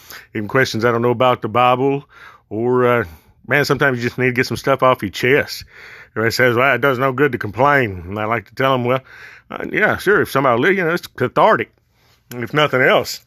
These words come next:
Now, "Yeah, but you'd have to find somebody who listens." I said, "Well, I'm one. What you got? I'll listen." And I had to say I got that way probably about, uh, twenty, thirty years ago. Yeah, more like thirty years ago, uh, these days.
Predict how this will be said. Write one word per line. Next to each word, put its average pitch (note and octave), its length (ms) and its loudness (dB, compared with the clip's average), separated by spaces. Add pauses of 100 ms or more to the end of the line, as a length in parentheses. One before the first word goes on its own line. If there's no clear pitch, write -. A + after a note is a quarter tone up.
(480)
Now, B2 120 0
"Yeah, C3 240 2
but B2 160 -6
you'd B2+ 80 0
have B2+ 140 2
to A2 60 -18
find C3+ 240 0
somebody B2+ 360 0
who A2+ 100 -4
listens." A#2 560 0
I D3 80 -16
said, G#3+ 180 -8
"Well, D#3+ 280 -6
I'm C#3 160 2
one. D#3+ 280 2
What A#2 140 -4
you C#3+ 60 -12
got? D3 320 -2
I'll C3 260 0
listen." B2+ 380 0 (1080)
And G#2+ 100 -2
I A2+ 80 2
had A#2+ 120 0
to G2+ 60 -12
say C3 120 6
I A#2+ 60 6
got C3 200 4
that A#2 140 2
way B2+ 220 2
probably B2+ 260 2
about, B2+ 340 0 (280)
uh, - 480 -10
twenty, C#3 340 -2
thirty C3 320 0
years B2+ 260 2
ago. B2 360 2 (840)
Yeah, - 220 -12 (100)
more A2+ 160 2
like G#2 160 0
thirty G#2 220 0
years F2 220 -2
ago, F2 260 -6 (460)
uh, - 240 -12
these G2+ 220 -4
days. F2+ 400 -6